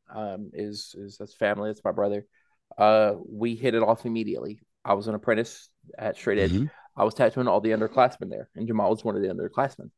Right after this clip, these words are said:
Speaker 1: We had
Speaker 2: Okay.
Speaker 1: our, our kids are only a few months apart. So, and me and him are only, like, a year apart in age.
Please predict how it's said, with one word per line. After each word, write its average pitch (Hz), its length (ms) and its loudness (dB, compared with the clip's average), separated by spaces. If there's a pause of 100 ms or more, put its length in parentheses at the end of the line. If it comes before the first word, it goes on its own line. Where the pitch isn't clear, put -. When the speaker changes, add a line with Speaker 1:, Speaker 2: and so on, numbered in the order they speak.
(460)
Speaker 1:
We 104 120 -2
had 110 220 6
Speaker 2:
Okay. 92 40 8
Speaker 1:
our, 107 200 4 (100)
our 117 100 4
kids 143 320 4
are 123 100 6
only 131 180 4
a 110 60 -4
few 117 160 -4
months 104 200 -2
apart. - 300 4 (800)
So, 110 460 4
and 110 160 0
me 127 120 2
and 123 80 -2
him 139 140 2
are 123 60 4
only, 120 160 0
like, 113 220 2
a 113 40 0
year 110 140 -2
apart - 300 0
in - 80 -8
age. - 260 -10